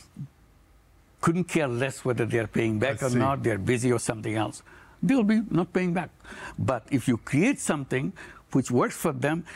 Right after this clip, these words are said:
Speaker 1: and excites them, they will pay every penny of it.
Speaker 2: You build trust.
Speaker 1: It's tr-, we build the trust.
Speaker 2: Which is a synonym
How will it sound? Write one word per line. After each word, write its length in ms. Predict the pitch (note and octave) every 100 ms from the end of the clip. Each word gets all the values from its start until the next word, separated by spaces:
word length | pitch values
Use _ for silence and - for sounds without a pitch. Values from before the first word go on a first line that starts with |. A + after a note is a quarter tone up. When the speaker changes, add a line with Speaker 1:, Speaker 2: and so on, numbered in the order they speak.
| -
Speaker 1:
and 120 | A2+ G#2
excites 440 | - - G3+ -
them, 300 | C#3 C#3 F3 - - -
they 120 | A#2
will 120 | B2 B2
pay 220 | C#3 C#3
every 300 | C3 B2 B2+
penny 320 | - A#2 A2
of 120 | G2 -
it. 100 | -
Speaker 2:
You 140 | C#3+ B2
build 280 | A2+ C#3+ G#2+ -
trust. 520 | C#3+ A#2+ - - -
Speaker 1:
It's 240 | G#2 - C#3
tr-, 80 | A2+
we 140 | G#2 B2+
build 220 | B2+ A2+
the 80 | -
trust. 380 | F#2+ - - -
Speaker 2:
Which 220 | C#3 -
is 100 | C3
a 60 | B2+
synonym 580 | - F3 C3+ A#2+ A#2